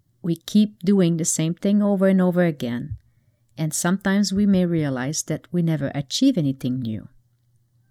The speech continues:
At that point, we need to step out of the Ferris wheel and ask ourselves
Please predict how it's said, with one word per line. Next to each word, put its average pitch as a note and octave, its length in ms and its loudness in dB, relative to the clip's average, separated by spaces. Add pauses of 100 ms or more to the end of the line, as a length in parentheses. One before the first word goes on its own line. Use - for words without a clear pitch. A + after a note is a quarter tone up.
(420)
At D3 200 -4
that F#3 280 -2
point, C#3+ 320 -2 (160)
we F3+ 140 2
need C#3+ 280 0
to E3 60 -4
step - 380 -4
out C3 400 -8 (160)
of D3 360 -6 (220)
the C#3+ 100 -6
Ferris C#3 440 -4
wheel F#3 240 0
and E3+ 220 -2 (520)
ask B3 300 -2
ourselves C#3 540 -4